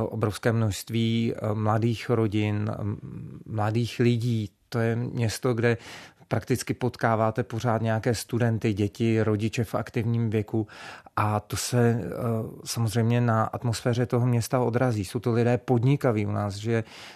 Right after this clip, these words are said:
nesmírné množství lidí, kteří mají firmy, mají velké firmy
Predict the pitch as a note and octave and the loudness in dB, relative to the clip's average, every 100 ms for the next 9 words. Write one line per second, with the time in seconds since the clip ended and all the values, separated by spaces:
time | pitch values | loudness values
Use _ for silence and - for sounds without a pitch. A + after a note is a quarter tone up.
0 | - A2+ G2+ - A2+ A2+ A2+ A2+ G#2 - | -2 0 0 0 2 4 2 2 0 -2
1 | A#2 A#2 A#2+ A2 G#2+ A2 - A#2 G2+ A#2 | 0 2 2 2 0 -2 -2 -2 2 2
2 | A2+ - - _ - - A#2 A#2+ B2 G#2+ | 0 -4 -20 _ -16 -4 2 4 4 2
3 | - B2+ B2+ B2 A2+ G#2+ G#2+ G#2 B2 B2 | 2 4 6 4 4 2 2 4 4 6
4 | C#3+ B2 - A#2 A2 A2 | 4 4 2 2 4 2